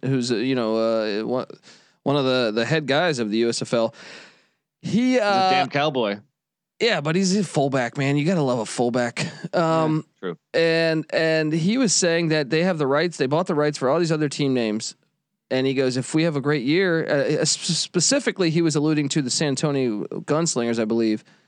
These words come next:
Speaker 1: Um, they asked him, 'cause I think it was a local San Anto-, San Antonio radio station.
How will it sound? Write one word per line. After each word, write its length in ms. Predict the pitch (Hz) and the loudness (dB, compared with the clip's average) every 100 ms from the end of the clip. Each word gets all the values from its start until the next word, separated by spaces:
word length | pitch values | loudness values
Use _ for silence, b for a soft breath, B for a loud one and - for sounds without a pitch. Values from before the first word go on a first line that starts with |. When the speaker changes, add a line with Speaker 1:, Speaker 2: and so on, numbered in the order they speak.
| b b b b _ | b b b b _
Speaker 1:
Um, 280 | 135 131 123 | 0 0 0
they 180 | 135 131 | 0 0
asked 280 | 139 156 170 | 0 0 -2
him, 120 | 135 | -2
'cause 220 | 113 - | -2 -2
I 60 | 123 | -2
think 140 | 151 | 0
it 40 | 131 | 0
was 100 | 117 | 0
a 60 | |
local 300 | 104 127 131 | 0 0 0
San 200 | 110 131 | -2 -2
Anto-, 220 | 117 131 - | -2 -4 -4
San 180 | 151 | -2
Antonio 280 | 123 131 113 | -2 0 0
radio 280 | 98 139 117 | 0 0 0
station. 420 | 104 95 98 101 | -2 -2 -2 -4